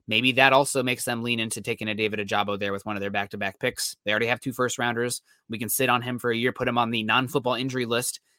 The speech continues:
get an extra year of control 'cause they can make him a restricted free agent. Um, I know, God, it's, <laughs> it's a players' league, huh, Scott? No, it's, it's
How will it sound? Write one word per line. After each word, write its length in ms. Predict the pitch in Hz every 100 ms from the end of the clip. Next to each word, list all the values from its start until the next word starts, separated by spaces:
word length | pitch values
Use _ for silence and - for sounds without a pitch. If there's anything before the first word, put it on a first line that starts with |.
| -
get 140 | 135
an 80 | 123 -
extra 320 | 190 196 165
year 140 | 139 135
of 80 | -
control 400 | 123 120 120 147
'cause 180 | 117
they 80 | 113
can 120 | 117
make 140 | 120 120
him 80 | 120
a 40 |
restricted 420 | 113 - 127 120
free 200 | - 113
agent. 300 | 104 107 117 _ _ _ _
Um, 300 | 117 110 110 104
I 100 | 117
know, 140 | 101 92
God, 280 | - 98 95 113
it's, 320 | 101 - - _ _ _ _ _
<laughs> 360 | - 330 - - _ - - -
it's 160 | 165
a 80 | 170
players' 340 | 196 214 202 208
league, 180 | 170
huh, 160 | 139 180
Scott? 360 | 170 170 175 -
No, 220 | 120 92
it's, 240 | 92 95 -
it's 340 | 92 92 -